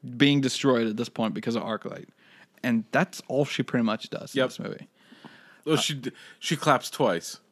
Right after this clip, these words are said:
Speaker 1: Oh, that's right. She does it twice.
Speaker 2: "Clap your hands, everybody."
Speaker 1: <laughs> And
Speaker 2: And
Speaker 1: then we don't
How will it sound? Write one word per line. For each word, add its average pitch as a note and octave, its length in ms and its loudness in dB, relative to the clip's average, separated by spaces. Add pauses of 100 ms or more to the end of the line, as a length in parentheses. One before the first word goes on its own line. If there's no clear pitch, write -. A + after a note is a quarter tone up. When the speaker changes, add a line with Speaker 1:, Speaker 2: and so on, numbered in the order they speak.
(520)
Speaker 1:
Oh, C#3 140 8
that's C3+ 160 4
right. B2 200 6
She C#3 100 0
does D3 160 8
it E3 100 2
twice. D3+ 400 8
Speaker 2:
"Clap E3+ 80 4
your D#3+ 80 6
hands, G#3+ 400 8
everybody." G3+ 640 8
Speaker 1:
<laughs> - 0 -
And - 80 10
Speaker 2:
And - 160 8
Speaker 1:
then F3 220 8
we D#3 80 8
don't - 20 10